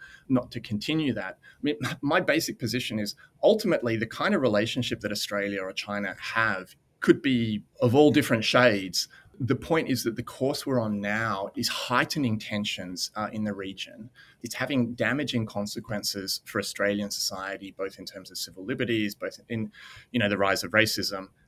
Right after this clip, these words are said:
uh, and so on. And, and that's all for me reason enough to be opposed to the policy direction that we're on.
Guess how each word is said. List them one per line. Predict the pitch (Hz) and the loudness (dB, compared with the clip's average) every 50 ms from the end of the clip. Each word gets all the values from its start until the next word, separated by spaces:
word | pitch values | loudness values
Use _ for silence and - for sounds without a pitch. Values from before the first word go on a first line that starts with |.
| _ _ _ | _ _ _
uh, | - 104 104 87 | -4 -4 -2 -2
and | 113 - | -2 -2
so | - - 131 135 143 127 | 0 2 4 4 4 4
on. | 107 107 | 2 0
And, | 113 120 123 123 - | 0 -2 -2 -2 -4
and | 143 151 - - - | -6 -8 -8 -2 2
that's | 160 175 185 - - | 2 2 2 2 2
all | 220 214 208 | 2 2 2
for | 208 - | 0 0
me | 139 131 135 135 | 0 2 2 2
reason | 123 107 113 120 127 123 - 127 110 | 4 4 4 4 4 4 2 -2 -2
enough | 107 104 101 110 120 117 98 - - - - - _ _ _ _ - | -2 -2 0 0 -2 -2 -4 -6 -10 -14 -16 -18 _ _ _ _ -8
to | - - 131 117 113 107 - | -4 0 0 2 2 0 0
be | - 123 120 | 0 0 0
opposed | 117 - - - - 135 123 135 147 127 113 107 104 - - - _ _ - | 0 -2 -4 -8 0 2 2 4 4 2 2 0 -2 -6 -10 -14 _ _ -12
to | - - | -10 -8
the | 101 107 | -8 -8
policy | 104 - - 101 104 107 104 - - 104 98 92 - | -8 -4 -4 -2 -2 -2 -4 -4 -6 -6 -8 -8 -8
direction | - 104 98 104 101 101 - - - 107 101 92 92 - _ - | -8 -6 -4 -4 -4 -4 -6 -6 -6 -6 -8 -8 -12 -14 _ -2
that | 120 110 101 - | 0 0 0 2
we're | 127 120 120 123 151 | 4 4 6 8 8
on. | 180 185 123 95 90 90 - | 8 8 6 6 0 -6 -12